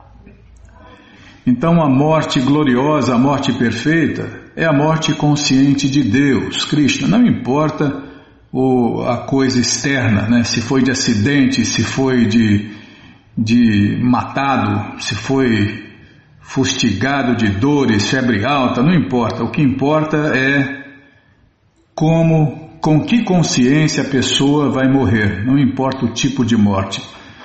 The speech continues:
Se a pessoa morre consciente de Deus, ela se livra de entrar na vida infernal, mesmo que seja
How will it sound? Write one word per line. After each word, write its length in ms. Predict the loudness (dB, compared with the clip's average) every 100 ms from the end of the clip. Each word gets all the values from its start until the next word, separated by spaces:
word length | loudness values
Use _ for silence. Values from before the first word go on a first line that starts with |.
| -18
Se 140 | -6 -4
a 40 |
pessoa 400 | -2 -2 0 2
morre 280 | 2 2 0
consciente 580 | 2 2 2 2 2 2
de 120 | 2
Deus, 640 | 2 2 2 2 0 -8 -16 -20 -20 -20 -20 _ -20 _ _ _ _ _ _ _ -6
ela 200 | -2 -2
se 180 | 0 0
livra 600 | 2 2 0 0 0 0
de 140 | 2
entrar 320 | 2 0 0 2
na 120 | 2
vida 220 | 2 2
infernal, 640 | 2 2 2 2 0 0
mesmo 600 | 2 4 4 2 4 2
que 160 | 2 0
seja 840 | 0 0 2 2 0 0 -4 -12